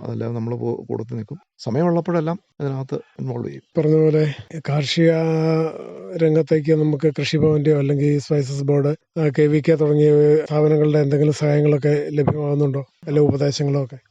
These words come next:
Speaker 1: ഇപ്പൊ ഇതിനകത്ത് ഇങ്ങോട്ട് വന്നാലും പറയല, ശരിയല്ല. നമ്മൾ അന്വേഷിച്ചു പോകുക എന്നുള്ളതേ ഉള്ളൂ. അപ്പൊ ഒന്ന് നമ്മുടെ ഒരു പ്രശ്നം എന്ന് പറഞ്ഞു കഴിഞ്ഞാൽ നമ്മളെ കൃഷിഭവനങ്ങളുടെ പ്രവർത്തനമൊന്നും സെറ്റല്ല.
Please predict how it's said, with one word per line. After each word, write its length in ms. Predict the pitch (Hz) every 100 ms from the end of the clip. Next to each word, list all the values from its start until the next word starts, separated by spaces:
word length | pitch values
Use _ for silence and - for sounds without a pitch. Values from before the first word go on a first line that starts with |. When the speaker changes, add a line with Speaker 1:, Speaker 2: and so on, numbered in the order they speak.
| 147
Speaker 1:
ഇപ്പൊ 160 | 143
ഇതിനകത്ത് 440 | 151 170 175 170 165 151 - 131 135 -
ഇങ്ങോട്ട് 440 | 147 160 170 196
വന്നാലും 560 | 196 180 190 180 180 -
പറയല, 320 | 147 123 92 - _ _
ശരിയല്ല. 340 | 117 104 - -
നമ്മൾ 240 | - 98 135
അന്വേഷിച്ചു 460 | 120 147 170 160
പോകുക 260 | 156 151 156
എന്നുള്ളതേ 320 | 147 120 98
ഉള്ളൂ. 200 | 78 - _ _
അപ്പൊ 160 | 113 117
ഒന്ന് 540 | 113 113 113 139 165
നമ്മുടെ 220 | 160 156 170
ഒരു 140 | 170
പ്രശ്നം 520 | 151 - 135 - 151
എന്ന് 120 | 151
പറഞ്ഞു 220 | 143 123 127
കഴിഞ്ഞാൽ 320 | 107 98 95
നമ്മളെ 300 | 120 139 143
കൃഷിഭവനങ്ങളുടെ 760 | 156 143 - 147 135 131 123 -
പ്രവർത്തനമൊന്നും 580 | - 69 - - 92 90 - _ _
സെറ്റല്ല. 640 | - - - - - -